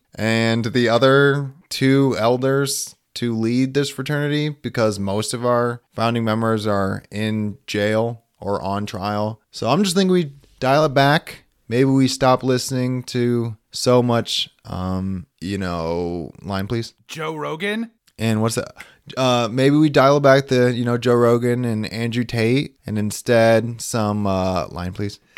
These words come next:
Speaker 2: Um, Jesus?
Speaker 1: Instead, I think we should really focus our,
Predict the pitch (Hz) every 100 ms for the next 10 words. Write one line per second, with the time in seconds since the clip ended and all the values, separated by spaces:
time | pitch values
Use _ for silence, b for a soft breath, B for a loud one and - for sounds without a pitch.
0 | B B - 190 185 175 170 165 170 B
1 | B B - 127 170 175 208 214 - -
2 | _ - 127 - 151 156 151 147 147 160
3 | 147 151 151 131 135 156 151 143 135 143
4 | 139 127 127 127 127